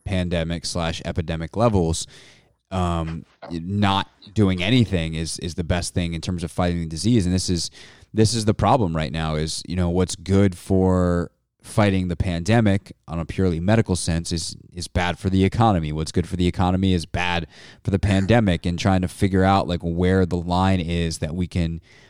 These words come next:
not put people at risk while also trying to maintain some semblance of modern society and life, um, is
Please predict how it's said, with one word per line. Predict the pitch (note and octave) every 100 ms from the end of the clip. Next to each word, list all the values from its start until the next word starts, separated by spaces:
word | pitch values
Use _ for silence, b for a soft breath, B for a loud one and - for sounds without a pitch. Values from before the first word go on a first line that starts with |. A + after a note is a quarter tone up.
| b _ -
not | F#3 F#3+ G3 G3 _ _ _ _ _ -
put | B2 G#2
people | - G#2 F#2+ F2+
at | F2 -
risk | G2 G#2 F#2 - G2+
while | F2+
also | - F2+ F#2 - F#2
trying | - F#2+ F2+
to | F2
maintain | E2+ F2 F2+ F2 - - F#2+ F#2 F2+ F2 - b b b
some | - G#2+
semblance | F#2 - G2 F#2 F2+ F#2
of | D#2+
modern | F#2 F#2 F2+ D#2+
society | - - F2 - G#2 G#2 G2+ F#2 F2
and | E2+ E2
life, | F2+ A#2 G2+ F2 - _ b b b -
um, | F2+ F2 E2+ -
is | G2+ F#2+ -